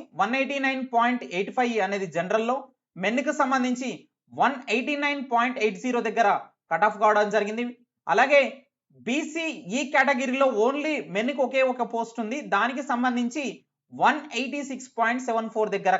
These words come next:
కట్ ఆఫ్ అనేది కావడం జరిగింది. నెక్స్ట్ చూసినట్లయితే ఎస్సీ కేటగిరీ అండి. ఎస్సీ కేటగిరీలో చూసినట్లయితే మనకు ఎస్సీ జనరల్లో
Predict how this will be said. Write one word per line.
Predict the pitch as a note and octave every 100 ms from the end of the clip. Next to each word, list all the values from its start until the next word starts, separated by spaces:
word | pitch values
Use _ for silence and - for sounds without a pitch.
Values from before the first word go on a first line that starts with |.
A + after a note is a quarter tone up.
| F3+
కట్ | E3+
ఆఫ్ | E3+ E3+
అనేది | E3 G#3 - - _ -
కావడం | G3 E3+ F#3+ B3+
జరిగింది. | C4 A#2+ G2+ - _ _ _ -
నెక్స్ట్ | F3 - - C#4
చూసినట్లయితే | D4 D4 C4 B3+ C#4 C4 G#3+ - _ _
ఎస్సీ | G3 A3+ E4+ B3+
కేటగిరీ | C#4 A#3+ F#3+ D3
అండి. | A2+ G2 - _ _ -
ఎస్సీ | G3+ F4 B3+
కేటగిరీలో | D#4+ D#4 D#4 D4+ B3+
చూసినట్లయితే | B3+ C#4+ B3 A#3+ C#4+
మనకు | A#3+ A#3+ A#3+ E3
ఎస్సీ | F#3+ - C4+
జనరల్లో | B3 B3 C4+ C4